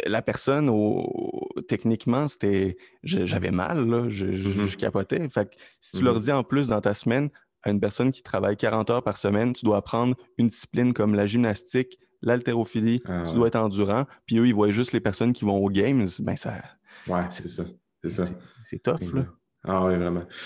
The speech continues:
Speaker 2: Tu sais, si je pourrais le ref-, le reformuler, c'est pas tant, c'est pas la faute des coachs, c'est juste la faute de la société que
Speaker 1: C'est ça.
Speaker 2: les gens comme, «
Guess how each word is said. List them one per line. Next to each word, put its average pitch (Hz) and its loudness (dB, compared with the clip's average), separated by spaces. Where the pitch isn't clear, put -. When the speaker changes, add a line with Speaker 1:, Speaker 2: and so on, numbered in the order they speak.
Speaker 2:
Tu 131 2
sais, - -
si 139 -2
je - -10
pourrais 139 2
le 143 2
ref-, - -4
le 101 -2
reformuler, 107 -2
c'est 117 -6
pas 110 -4
tant, 127 -8
c'est - -20
pas 131 -2
la 92 -4
faute 113 -8
des 95 -6
coachs, 98 -6
c'est 90 -8
juste 113 -8
la 92 -6
faute 117 -4
de 104 -8
la 92 -6
société 104 -8
que 95 -2
Speaker 1:
C'est 104 -2
ça. 127 2
Speaker 2:
les 95 0
gens 117 -2
comme, « 110 -4